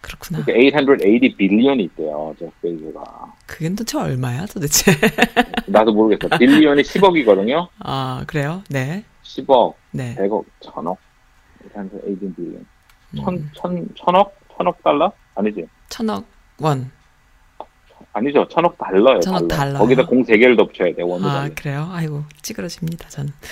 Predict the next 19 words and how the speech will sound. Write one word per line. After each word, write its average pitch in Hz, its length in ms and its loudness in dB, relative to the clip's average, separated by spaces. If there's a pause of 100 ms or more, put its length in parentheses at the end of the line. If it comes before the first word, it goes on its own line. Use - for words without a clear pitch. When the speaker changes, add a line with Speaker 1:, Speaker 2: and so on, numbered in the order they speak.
(200)
Speaker 1:
<laughs> - 1600 0
산수도 233 360 -2 (120)
Speaker 2:
아니요. - 180 2
Speaker 1:
못하는데. 160 160 0 (540)
네. 139 220 -4
Speaker 2:
그러니까 147 400 2
그렇게 160 220 4
돈 143 200 2
많은 131 260 4
애가 113 100 4
뭐 139 260 4
걱정했어요? 87 560 -6 (200)
Speaker 1:
아, 135 340 -8
그런가요? 147 520 -8 (500)
Speaker 2:
조그만 147 280 -4
잡지사가 104 480 -4
지금 82 180 -12
덤비니까. 87 540 -10 (2500)
Speaker 1:
그래도 156 240 -6